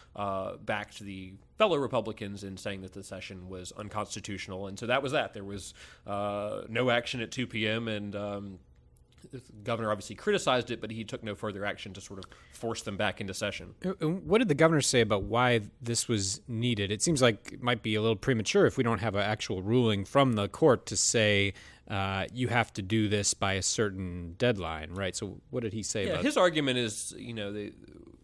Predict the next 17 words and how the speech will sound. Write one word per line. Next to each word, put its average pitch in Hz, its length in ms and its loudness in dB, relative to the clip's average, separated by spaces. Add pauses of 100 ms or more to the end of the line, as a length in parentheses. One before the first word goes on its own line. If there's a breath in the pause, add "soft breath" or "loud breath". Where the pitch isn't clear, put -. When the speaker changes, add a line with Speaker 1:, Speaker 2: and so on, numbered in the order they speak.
Speaker 1:
we 120 160 -6
have 139 140 2
a 117 80 0
firm 135 400 -2
ruling 117 320 -2
from 107 300 -8
the 104 60 -12
Supreme 110 360 -10
Court. 101 300 -6
These 113 380 -6
districts 123 520 -6
in 107 100 -10
which 113 220 -8
these 117 400 -6 (340)
lawmakers 127 480 0
were 123 100 0
elected 123 420 -2